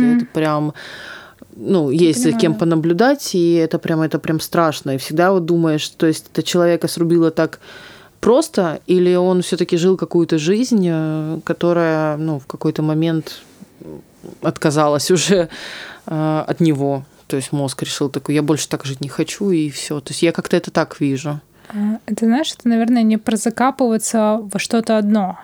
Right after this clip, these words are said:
Speaker 1: То есть именно развиваться в разных каких-то сферах и изучать, э, ну, что-то новое, быть открытым к миру, быть открытым к новым знаниям. Потому что, да, а, чаще всего там деменция у таких людей, которые вот работают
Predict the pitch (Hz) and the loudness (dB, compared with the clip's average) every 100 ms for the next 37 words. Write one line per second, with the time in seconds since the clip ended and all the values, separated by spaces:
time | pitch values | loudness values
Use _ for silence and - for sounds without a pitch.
0 | - _ - 196 - 233 226 202 196 196 | -20 _ -6 -4 0 2 4 2 2 2
1 | 196 202 214 190 202 220 254 - 214 220 | 2 0 -2 0 0 0 0 -2 2 2
2 | 214 170 - - - - 214 269 294 - | 2 -2 -8 -20 -16 -6 -2 0 0 -4
3 | 226 214 208 208 190 202 220 226 247 220 | -2 0 2 2 0 0 -2 -2 -2 0
4 | 208 202 196 226 247 226 - - 220 202 | 2 0 -2 0 0 0 -2 -2 0 2
5 | 190 254 254 226 - 226 226 202 - 220 | 2 0 0 -4 0 0 0 -2 2 2
6 | 208 196 196 208 220 214 - - 208 240 | 2 -2 -2 -2 -2 -6 -10 -6 -2 0
7 | 247 - 208 214 208 190 208 196 185 190 | 0 0 2 2 2 0 0 0 0 -4
8 | 190 - 208 220 - 202 196 - - - | -6 -2 0 0 -2 0 -2 -4 -16 -16
9 | - - 226 202 196 190 - 220 240 254 | -14 -4 0 0 0 -4 -6 -4 0 -2
10 | - - 220 220 202 190 220 302 240 208 | -2 0 0 2 2 2 2 0 -2 -4
11 | 196 226 208 190 247 233 220 202 190 190 | -6 -4 -2 0 0 -2 -2 0 0 -2
12 | 196 196 370 370 339 | 0 2 2 2 0